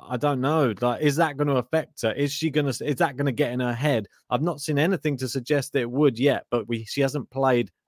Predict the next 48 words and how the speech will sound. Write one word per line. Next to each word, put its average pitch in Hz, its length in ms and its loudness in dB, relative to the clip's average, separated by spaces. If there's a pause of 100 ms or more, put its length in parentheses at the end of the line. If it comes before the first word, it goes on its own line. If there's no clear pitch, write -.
Ashley 123 360 -4
Barty 131 480 0
yet. 90 240 -6 (460)
And 110 120 -4
I - 20 -2
think 131 260 -2
that 120 140 -6
this 131 300 -2 (320)
could 156 260 0
be, 143 240 4
I 127 100 0
think 147 200 -4
Ashley 147 260 -4
Barty 135 460 0 (280)
will 117 300 -2 (280)
feel 151 640 2
the, 143 400 0
the 135 100 -4
nerves, 113 600 0 (240)
but 120 60 -2
I 123 120 -2
think 156 260 -6
that 120 120 -8
the 123 100 -4
Aussie 143 300 -2
crowd 127 400 -2
gets - 240 -6
so 175 400 2
behind 127 540 0
their 120 140 0
people, 131 580 2 (460)
she - 180 -6
won't 165 220 0
be 147 100 4
able 139 240 4
to 120 100 -8
do 135 160 4
anything 127 340 0
wrong 127 280 4
in 113 100 0
their 113 260 2
eyes. 95 460 0 (220)
So 120 260 4
I 120 60 4
think 139 260 0
that 120 120 -6
she 139 140 -2
will 127 220 0